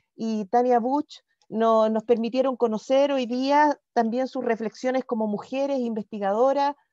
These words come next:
de los procesos políticos y jurídicos latinoamericanos, eh, eh, y, y a partir de las cuales, ¿no es cierto?, pudimos ver que en realidad esta idea de un nuevo pacto social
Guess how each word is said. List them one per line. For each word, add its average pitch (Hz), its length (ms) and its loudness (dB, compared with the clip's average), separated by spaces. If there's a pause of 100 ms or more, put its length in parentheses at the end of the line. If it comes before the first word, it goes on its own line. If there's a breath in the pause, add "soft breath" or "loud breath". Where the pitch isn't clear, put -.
de 214 80 -6
los 220 120 -4
procesos 226 500 -4
políticos 254 800 -4 (180)
y 214 240 -4
jurídicos 247 580 -4
latinoamericanos, 240 960 -2 (480)
eh, 208 540 0 (180)
eh, 208 520 2 (520)
y, 220 260 -4
y 226 120 0
a 214 80 6
partir 226 280 -2
de 240 100 2
las 226 120 -4
cuales, 294 320 2
¿no 247 60 0
es 240 60 -8
cierto?, 254 240 -4
pudimos 247 420 0
ver 247 220 4
que 262 100 -2
en 233 100 -2
realidad 233 460 2
esta 247 220 -2
idea 254 360 2
de 247 60 2
un 240 140 -2
nuevo 240 220 4
pacto 233 320 -2
social 240 540 0